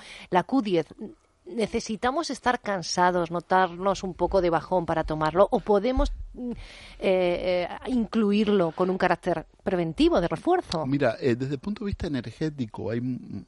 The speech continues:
Speaker 2: algunas formas en, en nuestro cuerpo de compensar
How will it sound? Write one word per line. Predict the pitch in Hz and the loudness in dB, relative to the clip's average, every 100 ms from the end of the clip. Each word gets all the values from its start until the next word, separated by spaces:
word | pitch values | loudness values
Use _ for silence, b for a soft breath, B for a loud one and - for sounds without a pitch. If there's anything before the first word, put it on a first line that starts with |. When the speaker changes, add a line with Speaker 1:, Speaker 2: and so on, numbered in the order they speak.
| - | -6
Speaker 2:
algunas | 120 117 139 143 | -6 -4 -6 -8
formas | - 151 147 117 101 101 107 | -6 0 0 -2 -6 -8 -10
en, | 98 98 90 | -10 -10 -8
en | 101 | -6
nuestro | 101 - 107 | -6 -8 -10
cuerpo | - 131 135 135 | -2 0 0 -4
de | 107 | -6
compensar | 104 104 98 95 95 95 120 107 - | -6 -6 -6 -6 -8 0 2 2 0